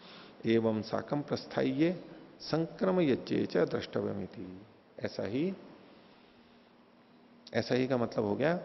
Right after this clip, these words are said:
दाक्षिणायन के समान साकं प्रस्थाय्य और संक्रम यज्ञ दोनों में समझना चाहिए। इति दाक्षायणादीनाम गुणता अधिकरणम, दाक्षिणादि के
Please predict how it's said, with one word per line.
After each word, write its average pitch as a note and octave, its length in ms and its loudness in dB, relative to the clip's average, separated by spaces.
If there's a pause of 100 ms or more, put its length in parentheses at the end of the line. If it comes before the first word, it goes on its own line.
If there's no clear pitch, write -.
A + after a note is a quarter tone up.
(360)
दाक्षिणायन A#2 500 0
के - 100 -4
समान D3 460 0 (640)
साकं - 440 -2
प्रस्थाय्य D#3 600 2
और C#3+ 180 6
संक्रम C3 480 0
यज्ञ A2+ 220 0
दोनों G#2 360 0
में C#3 160 0
समझना G2+ 540 -2
चाहिए। F#2+ 600 -6 (600)
इति D3 280 0 (420)
दाक्षायणादीनाम B2+ 1900 0 (400)
गुणता A2+ 380 0
अधिकरणम, G2+ 720 -6
दाक्षिणादि G#2+ 540 -2
के D3 200 0